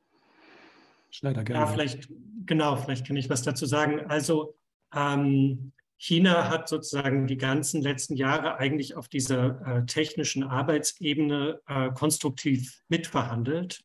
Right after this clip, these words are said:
Speaker 2: Ähm, äh, die sind, äh, gut vorbereitet. Sie haben natürlich Positionen, die, äh,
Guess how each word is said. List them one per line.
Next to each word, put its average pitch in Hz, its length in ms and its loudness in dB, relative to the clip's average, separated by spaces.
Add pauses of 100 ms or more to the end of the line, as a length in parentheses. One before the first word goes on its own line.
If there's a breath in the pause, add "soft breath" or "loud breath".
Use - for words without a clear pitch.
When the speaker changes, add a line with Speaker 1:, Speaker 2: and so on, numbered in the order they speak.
Speaker 2:
Ähm, 127 600 -2 (400)
äh, 135 160 -4
die 135 100 0
sind, 135 540 -2
äh, 131 120 -2
gut 135 220 -2
vorbereitet. 143 680 0
Sie 135 160 -2
haben 135 100 2
natürlich 135 380 -4
Positionen, 143 760 0
die, 131 500 0
äh, 131 220 -4